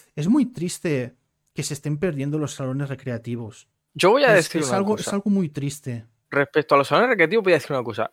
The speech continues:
Speaker 2: Evidentemente, al, al, al, a los comercios pequeñitos que llevan los arcades, sí que es una putada tenerlos abiertos cuando no tienen,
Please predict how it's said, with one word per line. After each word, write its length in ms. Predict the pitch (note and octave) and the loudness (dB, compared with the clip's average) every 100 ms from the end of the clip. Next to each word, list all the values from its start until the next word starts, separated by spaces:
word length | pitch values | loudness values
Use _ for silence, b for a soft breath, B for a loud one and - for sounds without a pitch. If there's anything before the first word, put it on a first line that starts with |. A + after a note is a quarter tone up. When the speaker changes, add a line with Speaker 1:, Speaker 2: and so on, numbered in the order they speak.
| - | -2
Speaker 2:
Evidentemente, 840 | D3+ E3 G3 B3 A#3+ A#3 C#4 C4 | 4 6 6 4 4 2 2 2
al, 280 | - C#3 A2+ | 4 4 6
al, 680 | C3 B2+ B2 B2 A#2+ A#2 _ _ _ _ _ _ _ _ _ _ _ _ - | 4 4 2 -4 -6 -10 _ _ _ _ _ _ _ _ _ _ _ _ 0
al, 280 | B2+ C3+ | 4 6
a 100 | B2 | 6
los 120 | B2+ B2+ | 4 4
comercios 400 | C3 C#3+ A3+ - | 2 0 0 0
pequeñitos 540 | D3+ C3+ C#3+ F3+ A3+ | 0 0 -2 -2 -2
que 100 | - | 2
llevan 160 | C3 C#3 | 4 4
los 120 | C3 | 4
arcades, 460 | B2 C#3 E3+ B3 - | 4 4 6 4 0
sí 200 | - C3 | -6 -2
que 120 | C3 | 0
es 80 | - | 0
una 140 | A#2+ | -2
putada 340 | A2+ A2+ B2 B2 | -2 4 6 6
tenerlos 280 | A#2+ A#2+ | 4 2
abiertos 340 | A#2+ A#2+ A2+ D#3+ | 4 2 2 0
cuando 240 | D#3+ C3 | 0 0
no 140 | A2+ G#2+ | -2 -6
tienen, 600 | A2 A2 G#2+ G#2 G2+ G#2 | -6 -6 -6 -8 -10 -14